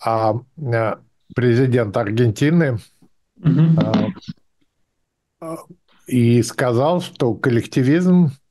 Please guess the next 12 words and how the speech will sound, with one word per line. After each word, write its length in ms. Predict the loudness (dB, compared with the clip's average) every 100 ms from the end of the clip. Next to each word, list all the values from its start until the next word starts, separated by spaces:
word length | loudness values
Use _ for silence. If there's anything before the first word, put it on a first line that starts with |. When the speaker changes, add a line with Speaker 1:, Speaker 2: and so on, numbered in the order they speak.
| _ _ _ _ _
Speaker 2:
Пьер 280 | 0 2 2
Милей. 400 | 2 2 2 0
Speaker 1:
и 120 | -2 -2
Speaker 2:
Мгм. 340 | 2 2 0 -10 _ _ _ _ _ _ _ _ _ -18
Speaker 1:
Да, 520 | -6 -2 0 0 -4 _ -16 -4
коллективизм — 1120 | -2 0 -2 0 2 2 2 2 2 2 -2
это, 640 | -4 -2 -2 -2 -2 -2 -4
ну, 320 | -4 -2 0 0
опасная 680 | -2 0 -2 -2 -2 0
тенденция. 920 | -2 -2 0 0 0 0 -4 -2 0 2
Speaker 2:
Мгм. 340 | 2 2 0 -4 -16 -12 -10 -12 -16 -6
Speaker 1:
Вот, 300 | -2 -2